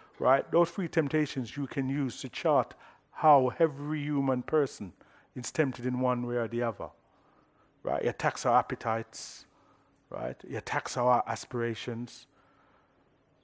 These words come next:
right? Yeah, it attacks even those kind of, um, periods when things seems to be not going well and we'd like something better to happen.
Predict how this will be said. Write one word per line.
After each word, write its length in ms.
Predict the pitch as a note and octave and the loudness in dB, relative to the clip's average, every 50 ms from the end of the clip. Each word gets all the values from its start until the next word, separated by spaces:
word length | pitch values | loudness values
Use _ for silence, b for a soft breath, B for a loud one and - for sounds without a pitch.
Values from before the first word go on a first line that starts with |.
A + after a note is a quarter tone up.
| _ _ _ _ _ _ _ | _ _ _ _ _ _ _
right? 300 | - G1+ G1+ G1+ G1+ - - _ _ _ _ _ _ _ _ _ _ _ - | -8 -6 -6 -6 -6 -8 -10 _ _ _ _ _ _ _ _ _ _ _ -8
Yeah, 140 | - C2+ - - _ b b b b b b b b | -6 -6 -6 -8 _ b b b b b b b b
it 280 | C#3 C#3 B2+ - - - _ _ _ _ _ - | -6 -6 -6 -8 -12 -20 _ _ _ _ _ -18
attacks 840 | B2+ - - - E3+ D3 - - - - - - - - - - - _ _ b b b b b b b b b b - | -16 -10 -2 2 2 2 2 0 -12 -10 -10 -10 -10 -12 -14 -16 -20 _ _ b b b b b b b b b b -8
even 520 | D#3 D3+ E3 D#3 B2 A#2 B2 A2+ G#2+ F#2 E2+ _ _ _ _ _ _ _ _ _ _ _ _ _ _ _ _ _ _ _ _ _ _ _ _ _ _ _ _ _ _ _ _ _ _ _ _ _ _ _ _ _ - | -4 0 0 0 0 0 -4 -4 -6 -8 -12 _ _ _ _ _ _ _ _ _ _ _ _ _ _ _ _ _ _ _ _ _ _ _ _ _ _ _ _ _ _ _ _ _ _ _ _ _ _ _ _ _ 4
those 240 | D3 D3+ D3+ C#3 - | 6 6 6 6 4
kind 220 | - D3 C#3+ C#3 | 2 2 4 4
of, 100 | C3+ B2+ | 6 6
um, 280 | C3 C3 C3 B2+ B2 A#2+ | 6 4 4 2 0 -2
periods 720 | - - D#3 C#3 C3+ C3 B2+ A#2+ A2 - - - - - F#3 - | -2 0 2 2 4 2 2 0 -2 -8 -14 -14 -14 -16 -14 -4
when 400 | - C3+ C3 C3 B2 A#2+ B2 C#3+ | 0 2 2 2 2 0 -4 -6
things 600 | - - - - F3+ E3 D3+ C#3+ C3 A#2+ G#2 - | -8 -10 -6 -2 0 0 2 0 0 -2 -4 -8
seems 680 | - - - - - - E3 D3 C#3 C3+ C3 B2 - - | -8 -8 -6 -6 -4 -2 0 0 2 2 2 0 -2 -4
to 100 | - C3 | -4 -2
be 100 | B2+ B2 | 0 2
not 280 | C3 C3+ - - B2+ | 4 4 2 2 0
going 340 | A#2 B2+ B2 B2 A#2+ A#2+ A#2+ | 2 2 4 4 2 0 0
well 380 | B2+ B2+ B2+ A#2+ A#2 A#2 B2 - | 2 2 2 2 0 -2 -4 -4
and 140 | - B2 A#2+ | -4 -4 -2
we'd 160 | B2 B2 A#2 | -2 -2 2
like 240 | C3 C#3 A2+ E2+ - | 2 2 2 2 0
something 500 | - - B2+ B2 - - A#2+ A2+ A2 G2 b b b b b b | -4 -2 -2 -2 -2 -6 -8 -8 -8 -10 b b b b b b
better 220 | - C3+ B2+ - - | -4 -4 -2 -2 -6
to 140 | - - B2 | -6 -4 -2
happen. 380 | G2 C#3+ C3+ - - G#3 - | 2 2 2 0 0 -8 -12